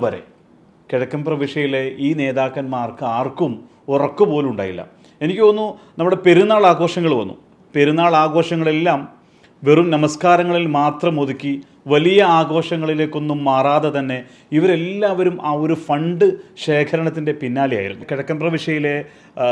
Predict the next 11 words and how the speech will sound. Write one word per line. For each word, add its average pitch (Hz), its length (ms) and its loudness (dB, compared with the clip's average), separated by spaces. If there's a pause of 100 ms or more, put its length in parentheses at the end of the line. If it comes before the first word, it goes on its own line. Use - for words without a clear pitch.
(120)
കെ 131 180 0
എം 147 160 -2
സി 147 120 -4
സി, 143 200 -6 (140)
നവോദയ, 135 500 -2 (220)
ഒ - 100 -4
ഐ 131 180 -2
സി 131 160 -8
സി 139 120 -6 (120)
തുടങ്ങിയ 135 320 -6 (120)
മുഖ്യധാര 135 540 -4